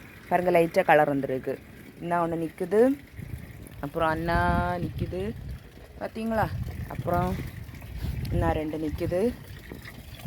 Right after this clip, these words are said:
அண்ணா, அண்ணா நிக்குதா? அண்ணா நிக்குதா? அண்ணா நிக்குதா? அண்ணா நிக்குதா? அண்ணா ஒண்ணு நிக்குது. அடுத்து கீழே ஒண்ணு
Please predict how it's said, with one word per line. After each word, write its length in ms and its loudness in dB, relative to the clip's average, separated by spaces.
அண்ணா, 220 -2
அண்ணா 200 2
நிக்குதா? 320 4
அண்ணா 220 -6
நிக்குதா? 320 0
அண்ணா 180 -2
நிக்குதா? 280 6
அண்ணா 120 2
நிக்குதா? 300 6
அண்ணா 180 8
ஒண்ணு 220 4
நிக்குது. 320 4
அடுத்து 300 4
கீழே 500 8
ஒண்ணு 120 2